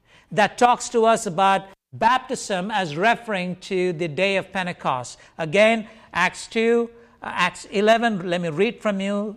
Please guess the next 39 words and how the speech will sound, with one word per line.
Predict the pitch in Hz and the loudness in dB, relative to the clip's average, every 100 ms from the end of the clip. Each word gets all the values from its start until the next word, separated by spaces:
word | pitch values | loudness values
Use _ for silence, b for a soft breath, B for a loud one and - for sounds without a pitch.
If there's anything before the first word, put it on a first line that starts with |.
| - | -6
uh, | 165 147 147 | -2 0 -2
read | 147 220 214 | -2 -2 -2
to | 208 | -2
you | 196 | -2
from | 190 156 | -2 -4
Acts | 202 202 214 | 2 2 0
chapter | - 202 - | -4 -4 -2
eleven, | 165 165 180 185 | -4 0 0 0
verse | 156 147 - | -4 -6 -6
fifteen | 175 - 180 160 | -8 -6 -6 -6
and | 151 | -8
sixteen. | 165 - - 147 117 107 B B B - | -12 -12 -10 -10 -10 -14 B B B -6
"And | |
as | 160 147 | -2 4
I | 240 | 4
began | 202 208 233 240 | 4 4 4 2
to | 220 | -2
speak, | - - - 262 220 - - b b - | -6 -8 -6 -4 -4 -6 -20 b b -6
the | 175 160 | -2 2
Holy | 185 240 220 | 4 4 2
Spirit | - 233 214 175 | -4 2 2 2
fell | - 247 269 | 2 4 4
on | 220 160 | 2 0
them | 151 147 | -2 -2
just | 127 185 240 - | 0 2 2 4
as | 226 208 - - - | 4 4 0 -10 -2
on | 196 170 170 | 2 2 2
us | 226 226 226 170 | 0 2 4 2
at | 240 175 | -4 -4
the | 139 | -4
beginning. | 135 156 123 240 226 147 180 | -6 -6 2 2 2 -4 -8
And | 185 | -2
I | 175 | 0
remembered | 165 160 160 233 220 214 | 2 0 2 2 2 0
the | 170 | -2
word | 151 196 208 | -2 4 4
of | 185 | 2
the | 190 | 0
Lord, | 165 165 165 | 4 4 4